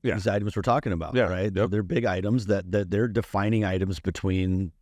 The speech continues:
Speaker 2: the bipartisan system in the United
Speaker 1: Correct.
Speaker 2: States.
Speaker 1: Correct. Yep. So, um, you know, states have now been left to devise their own statutes,
Speaker 2: Mm-hmm.
Speaker 1: right?
Speaker 2: Mm-hmm.
Speaker 1: And, and, uh, I saw an interactive map. You can, you can look this up. I saw an interactive map where
Speaker 2: Yeah.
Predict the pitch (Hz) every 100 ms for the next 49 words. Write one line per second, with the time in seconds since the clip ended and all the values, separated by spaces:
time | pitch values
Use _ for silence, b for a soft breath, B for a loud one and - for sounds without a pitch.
0 | 82 95 87 92 90 95 90 92 90 110
1 | 120 101 95 92 95 92 69 - - -
2 | - 95 62 - - _ _ _ _ -
3 | 107 - - 123 120 110 110 - _ _
4 | _ 113 117 107 104 117 101 - 139 -
5 | 143 127 123 113 110 101 101 104 - 101
6 | 104 90 87 92 85 98 92 92 - 131
7 | - - - - - 92 92 95 117 -
8 | 104 104 107 123 117 120 113 - _ _
9 | - 107 98 90 107 - 143 131 117 135
10 | 135 135 131 104 90 95 92 71 - 104
11 | 117 120 101 104 110 113 139 123 95 101
12 | 73 - - 95 113 104 110 131 123 113
13 | 104 87 101 95 87 - 98 92 82 82
14 | - 98 90